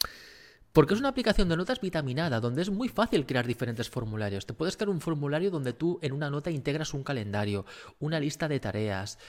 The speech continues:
yo qué sé, cualquier cosa que te imagines, hay un aspecto, un formulario para tú indexarlo directamente en tu nota de Notion, ¿no? Entonces, para gestionar proyectos grandes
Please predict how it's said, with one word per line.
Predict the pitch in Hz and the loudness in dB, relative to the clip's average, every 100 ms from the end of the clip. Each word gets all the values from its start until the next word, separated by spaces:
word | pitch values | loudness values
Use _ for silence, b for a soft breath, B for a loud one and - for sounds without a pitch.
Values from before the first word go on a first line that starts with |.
| B B B - | B B B -10
yo | - | -8
qué | |
sé, | - 120 | -6 -4
cualquier | 107 107 175 | -2 0 0
cosa | 175 170 147 | 0 -2 0
que | 139 | 0
te | - | 2
imagines, | 113 104 147 180 285 - - | 0 0 -2 -2 -4 -8 0
hay | 143 151 | 2 2
un | 143 | 2
aspecto, | 123 - - 139 - 190 - - - | 2 0 0 -2 0 -8 -8 -12 -6
un | 139 | 0
formulario | 160 131 123 123 135 214 B - | 2 2 2 2 0 -4 B -6
para | 127 117 | -2 -2
tú | 110 151 143 | 2 2 4
indexarlo | 123 110 - 113 - 87 B - | 2 0 0 0 0 -2 B -4
directamente | 123 120 117 110 107 113 139 - 123 | 2 2 2 0 0 -2 -2 -2 -4
en | 107 104 | -4 -2
tu | - 113 | -2 0
nota | 113 123 123 117 | 4 6 6 4
de | 107 104 | 4 2
Notion, | 101 104 104 107 95 | 0 -2 -4 -6 -6
¿no? | 117 175 B B | -6 -8 B B
Entonces, | 117 131 | -2 -2
para | - 120 | -2 -4
gestionar | - 123 - 110 127 - | -2 -6 -6 -6 -4 -4
proyectos | 160 156 - 139 | -2 -2 -2 -2
grandes | 135 139 151 190 | 2 2 2 0